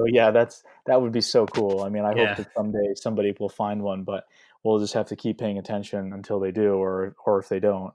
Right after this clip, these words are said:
Speaker 1: I mean, it's really a mixed bag at this point.
Speaker 2: Hmm. Well, Alex, this has been fantastic. Uh, thank you so much for coming onto the podcast.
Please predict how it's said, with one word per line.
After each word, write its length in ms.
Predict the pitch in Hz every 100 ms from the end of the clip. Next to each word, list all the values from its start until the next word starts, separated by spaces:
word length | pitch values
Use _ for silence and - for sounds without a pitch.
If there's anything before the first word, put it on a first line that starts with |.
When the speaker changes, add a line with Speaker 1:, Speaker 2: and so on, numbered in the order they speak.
| -
Speaker 1:
I 40 |
mean, 240 | 95 92 - _ _ _ _
it's 180 | 98 -
really 260 | 104 95 95
a 60 | - - - -
mixed 280 | 117 107 -
bag 280 | 110 104 98
at 60 |
this 120 | 101
point. 360 | - - 98 95 _ _ _ _ _ _ -
Speaker 2:
Hmm. 260 | 120 117 95 - _ _
Well, 220 | 156 139 151
Alex, 300 | 165 135 -
this 160 | 175
has 100 | 170
been 300 | - 147 131
fantastic. 840 | 120 127 123 139 120 107 87 -
Uh, 80 | 110 110
thank 300 | - 151 127
you 100 | 127
so 220 | 117 139
much 140 | 131 -
for 120 | 131
coming 220 | 131 123
onto 180 | 123 110
the 60 |
podcast. 580 | - 143 - - - -